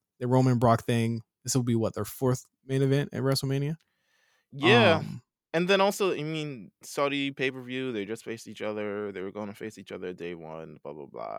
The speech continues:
Speaker 2: I, I
Speaker 1: It's like, it's, it's their Rock Stone Cold. <laughs> It's,
Speaker 2: I don't
Speaker 1: it's
Speaker 2: even
Speaker 1: their
Speaker 2: think
Speaker 1: Rock
Speaker 2: that's their
Speaker 1: Stone Cold.
Speaker 2: Rock Stone Cold, 'cause Rock Stone Cold are, like, two magnanimous, they're like, it, it's from a
Speaker 1: Ro-,
Speaker 2: draw
Speaker 1: Roman is that.
Speaker 2: standpoint. It's from
Speaker 1: Roman
Speaker 2: a
Speaker 1: is that.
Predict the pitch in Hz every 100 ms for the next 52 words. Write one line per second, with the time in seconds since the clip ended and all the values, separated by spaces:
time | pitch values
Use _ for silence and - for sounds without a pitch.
0 | 57 65 92 - 80 64 _ _ 160 -
1 | 160 170 - - 160 - 190 175 160 185
2 | - 160 180 147 123 - _ _ _ -
3 | - - - - - 202 - - - -
4 | - 147 165 254 233 202 165 156 151 180
5 | - 156 135 127 117 - - 127 - 123
6 | 110 127 117 156 - - 214 185 185 160
7 | 131 123 120 - 170 160 123 127 123 123
8 | 127 135 139 131 - - 131 - - -
9 | - 196 185 147 _ _ _ _ _ _
10 | _ _ _ - 180 - 165 - 202 202
11 | 156 139 175 156 165 185 190 208 226 233
12 | - _ _ _ _ _ 147 - 175 233
13 | 190 131 147